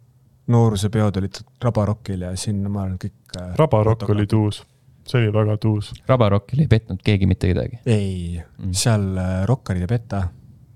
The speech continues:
Speaker 2: Nad joovad
Speaker 1: Neil
Speaker 2: ainult.
Speaker 1: neil ei ole suhteid. <laughs>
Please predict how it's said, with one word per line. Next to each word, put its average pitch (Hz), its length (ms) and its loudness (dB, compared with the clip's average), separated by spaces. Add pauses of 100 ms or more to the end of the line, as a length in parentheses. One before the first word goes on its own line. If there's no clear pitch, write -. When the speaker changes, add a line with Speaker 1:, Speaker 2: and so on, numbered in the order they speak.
(320)
Speaker 2:
Nad 117 140 0
joovad 117 380 2
Speaker 1:
Neil 110 80 -2
Speaker 2:
ainult. 104 420 -2
Speaker 1:
neil 120 200 -2
ei 120 80 -2
ole 120 180 -4
suhteid. 98 500 -6
<laughs> - 1200 2